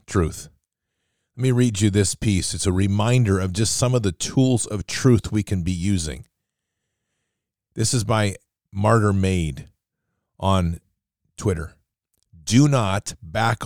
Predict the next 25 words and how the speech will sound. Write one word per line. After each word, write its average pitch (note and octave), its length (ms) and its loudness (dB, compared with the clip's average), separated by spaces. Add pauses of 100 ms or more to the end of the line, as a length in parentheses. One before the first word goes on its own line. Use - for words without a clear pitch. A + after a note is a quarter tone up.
off A#2 540 0
the C3 100 4
word G2+ 680 2
groomer. G2+ 600 2 (1000)
When G#2+ 200 0
you C3+ 140 0
drill C3+ 460 2
down, A2 500 2
these B2 200 0
people - 460 -2
always C3 460 2
end B2 280 -2
up A2 200 0
defending A#2+ 580 -2
policies G#2+ 680 -2
designed G#2 680 -2
to - 80 -4
sexualize G2 880 -2
children. F2 540 -2 (320)
So G#2 300 0
shove B2+ 680 0
groomer G2 520 2
down G#2 340 -2
their F#2+ 120 2
throats. - 680 -2